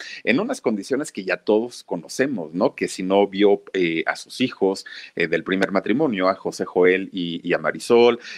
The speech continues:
que si las Saritas, que si, bueno, se, se, se hizo un tremendo relajo,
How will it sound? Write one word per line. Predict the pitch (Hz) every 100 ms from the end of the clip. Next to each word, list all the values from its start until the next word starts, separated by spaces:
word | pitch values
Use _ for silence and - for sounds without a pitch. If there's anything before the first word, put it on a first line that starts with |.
| -
que | -
si | -
las | 85 82 -
Saritas, | 85 90 143 - 117 110 -
que | 90
si, | 98
bueno, | 104 151 143
se, | - 107 82
se, | 123 -
se | 143
hizo | 170 196
un | 196 196 -
tremendo | 139 123 120 131 147 151
relajo, | 117 98 98 151